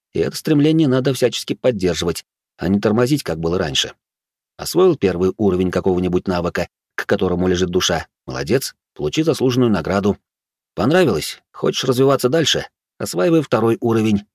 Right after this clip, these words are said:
и получай уже большую сумму на свой счет. И такое поощрение касается абсолютно любого навыка.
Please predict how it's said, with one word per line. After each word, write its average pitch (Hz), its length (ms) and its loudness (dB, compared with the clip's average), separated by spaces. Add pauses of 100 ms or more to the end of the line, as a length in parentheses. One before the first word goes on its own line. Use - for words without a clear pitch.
(140)
и - 60 -2
получай 82 380 0
уже 139 280 2
большую 113 520 0
сумму 151 520 0
на - 140 -6
свой 95 200 -4
счет. - 360 -6 (520)
И 90 100 -2
такое 165 360 2
поощрение 135 560 2
касается 113 520 0
абсолютно 113 420 0
любого 101 340 2
навыка. 101 440 -2